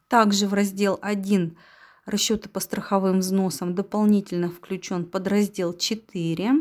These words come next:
И в журнале приведена форма этого подраздела четыре.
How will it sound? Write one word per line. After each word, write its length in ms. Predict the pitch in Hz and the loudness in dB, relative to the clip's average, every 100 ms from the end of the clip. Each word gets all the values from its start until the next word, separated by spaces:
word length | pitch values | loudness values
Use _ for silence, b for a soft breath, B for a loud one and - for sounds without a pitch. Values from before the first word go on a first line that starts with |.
| - _ _ B B B B B _ | 0 _ _ B B B B B _
И 120 | 226 | -6
в 40 | 208 | -2
журнале 560 | 202 220 214 202 185 | 0 4 6 4 2
приведена 720 | 175 - 185 180 170 185 175 165 | -4 -8 -8 -6 -4 -4 -4 -6
форма 600 | - 175 165 185 220 254 | -8 -6 -4 -2 -2 -2
этого 340 | 254 254 240 | -4 -2 -2
подраздела 760 | 233 233 226 233 214 208 226 214 | -2 -2 2 2 2 0 0 0
четыре. 760 | 214 214 214 214 208 202 196 | -2 -6 -6 -2 0 0 -4